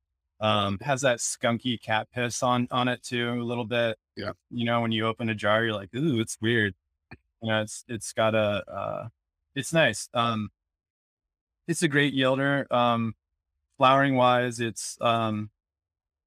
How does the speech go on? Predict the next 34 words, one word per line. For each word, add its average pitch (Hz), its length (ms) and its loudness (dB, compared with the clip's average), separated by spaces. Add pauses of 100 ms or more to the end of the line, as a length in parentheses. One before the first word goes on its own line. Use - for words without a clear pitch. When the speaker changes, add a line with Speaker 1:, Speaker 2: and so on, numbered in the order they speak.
(200)
Speaker 1:
you 127 140 -4
know, 117 180 2
middle 123 340 0
of 127 80 0
the 120 80 -2
road 117 360 0
yield 117 340 -2
wise, 117 580 2
but, 107 300 0 (100)
but 110 220 -2
resin 117 420 0
wise, 110 420 0
it's - 220 -16
a, 113 60 -6 (100)
it's 117 220 -8
a 113 60 -8
great 110 280 -2
yielder 107 300 -2
when 104 100 -2
you 104 140 -2
run 101 180 2
it. 107 200 0 (260)
Um, 104 480 2 (640)
you 117 140 -4
know, 104 160 -2 (340)
but 110 160 2
Speaker 2:
How 104 120 0
long 107 120 -2
do 104 60 -4
you 98 80 -2
have 95 140 -4
to 87 80 -16
take 87 220 -6
it? 80 140 -8